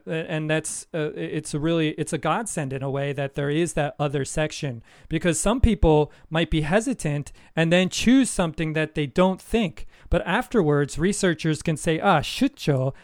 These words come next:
that probably should fit in shigoto," right? Afterwards, when they do, like, the final formalized thing.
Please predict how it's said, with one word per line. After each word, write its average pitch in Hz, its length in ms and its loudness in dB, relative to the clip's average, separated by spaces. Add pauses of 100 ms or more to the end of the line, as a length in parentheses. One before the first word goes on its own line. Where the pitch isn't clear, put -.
that 247 160 2
probably 277 260 6
should 165 220 0
fit 254 260 2
in 269 100 2
shigoto," 131 720 -6 (720)
right? 156 320 -4 (360)
Afterwards, 151 560 -2
when 147 80 -4
they 147 100 -2
do, 147 240 0
like, 139 220 -2
the 135 80 -8
final 147 380 -4
formalized 139 680 -6
thing. 185 300 -6